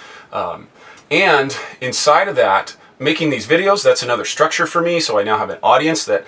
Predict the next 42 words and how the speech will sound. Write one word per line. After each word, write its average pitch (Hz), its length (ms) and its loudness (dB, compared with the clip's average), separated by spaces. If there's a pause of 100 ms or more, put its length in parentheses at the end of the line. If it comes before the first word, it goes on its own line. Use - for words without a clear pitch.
(240)
expects - 600 -2
me 196 280 -6 (180)
to 110 100 -10
be 131 200 -4
a 131 40 0
particular 101 480 -8
way, 101 340 0 (340)
um, 95 400 -8
to 107 340 -10
evolve 110 480 4
and 113 100 -8
to 107 60 -12
grow 123 400 4
and 107 80 -8
to 104 60 -14
be - 60 -18
healthy. 175 520 -2 (260)
Um, - 380 -12 (500)
and 160 400 2 (160)
another 160 240 2
thing 170 160 0
that 151 80 4
I've 143 120 4
done 135 180 4
is 147 100 -2
I 131 60 0
started 135 320 0
surfing 135 520 -4
in, 113 380 -4 (340)
uh, 92 360 -6
forty-five 135 680 2
and 123 100 -2
up, - 220 2 (460)
uh, 98 240 -4
amateur 135 360 0
surfing 156 320 0
competitions 104 560 -4
'cause 104 200 -8
I 101 40 -2
love 92 200 -6
to - 80 -14
surf. - 420 -2